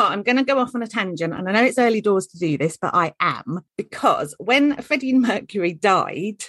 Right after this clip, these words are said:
I remember the girl I was working by then, it was my first job, and the girl I sat opposite at work, she suddenly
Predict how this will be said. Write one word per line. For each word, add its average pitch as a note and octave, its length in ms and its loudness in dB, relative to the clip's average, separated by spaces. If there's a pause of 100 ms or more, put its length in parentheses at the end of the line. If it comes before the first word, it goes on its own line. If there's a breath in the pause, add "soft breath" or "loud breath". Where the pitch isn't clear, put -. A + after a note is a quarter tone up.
(160)
I G3 120 4
remember G3 360 0
the D3+ 120 -6
girl A3+ 260 2
I G#3+ 80 6
was A3 180 0
working G#3+ 320 2
by A2+ 160 -10
then, C3+ 220 -2
it - 40 -4
was - 100 -10
my E3+ 80 -4
first G3 280 -2
job, C#3+ 320 0
and F#3+ 80 -4
the F#3+ 60 0
girl C#4 480 4
I A#3+ 140 0
sat - 240 -4
opposite E3+ 420 -6
at - 100 -4
work, D#3 420 2
she - 160 -4
suddenly F3 600 0